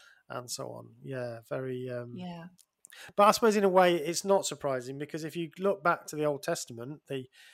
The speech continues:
Speaker 1: Hebrew Scriptures, as we used to call it, you know, the, the attitudes towards women and sex and so on is, um,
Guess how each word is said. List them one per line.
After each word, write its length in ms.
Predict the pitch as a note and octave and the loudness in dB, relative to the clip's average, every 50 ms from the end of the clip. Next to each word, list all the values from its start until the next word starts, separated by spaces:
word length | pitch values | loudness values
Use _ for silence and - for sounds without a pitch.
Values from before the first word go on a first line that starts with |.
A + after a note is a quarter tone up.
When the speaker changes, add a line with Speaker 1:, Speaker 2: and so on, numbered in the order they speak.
| _ _ | _ _
Speaker 1:
Hebrew 340 | _ C#3 C#3 C#3 B2 B2+ B2 | _ -8 -8 -6 -6 -6 -6
Scriptures, 500 | - - - C#3 - - - B2+ A2+ B2 | -6 -4 -6 -6 -6 -8 -12 -14 -14 -14
as 140 | B2 - | -14 -12
we 100 | C3 C3 | -12 -10
used 140 | C3 B2 - | -10 -10 -12
to 80 | - - | -14 -14
call 300 | - - C3+ C3+ B2+ B2+ | -12 -12 -10 -10 -10 -12
it, 140 | B2+ - - _ _ - - - - - _ _ | -12 -14 -16 _ _ -20 -20 -20 -20 -20 _ _
you 80 | - G#3 | -4 -2
know, 220 | F#3 C3+ B2+ C3+ | 0 0 0 0
the, 220 | C3+ E3 D#3+ D#3+ C#3+ | 0 0 0 -2 -2
the 180 | C#3 D3 E3 | -6 -2 0
attitudes 640 | F3+ F3+ F3+ - E3+ - - E3+ D3+ C#3+ C3 - - | 2 0 0 -2 -8 -8 -6 -4 -4 -4 -6 -8 -10
towards 580 | - - C#3+ D3 D#3 D#3 D#3 C#3 - - - | -10 -6 -4 -2 0 0 0 -2 -4 -6 -8
women 360 | C3+ C3+ B2+ A#2+ B2+ C#3 C3+ | -6 -6 -6 -6 -6 -8 -10
and 180 | C3 B2 B2 A#2+ | -10 -12 -10 -8
sex 460 | - - C#3 C3+ - _ _ - - | -6 -6 -6 -8 -10 _ _ -12 -10
and 360 | C#3 C3 B2 B2 A#2+ B2 A#2+ - _ | -10 -10 -10 -10 -14 -18 -20 -20 _
so 220 | - - - C3 B2 A2+ | -10 -8 -8 -6 -8 -8
on 180 | A#2 A#2+ C3 C3 _ _ _ _ _ _ _ _ _ | -10 -12 -14 -16 _ _ _ _ _ _ _ _ _
is, 420 | - D#3 D3 D3 C#3 - - - E3 | -6 -6 -4 -4 -4 -4 -4 -2 -2
um, 460 | D#3+ D#3 D3+ D3+ D#3 D#3 D#3 D3+ | -2 -2 -2 -4 -6 -8 -12 -16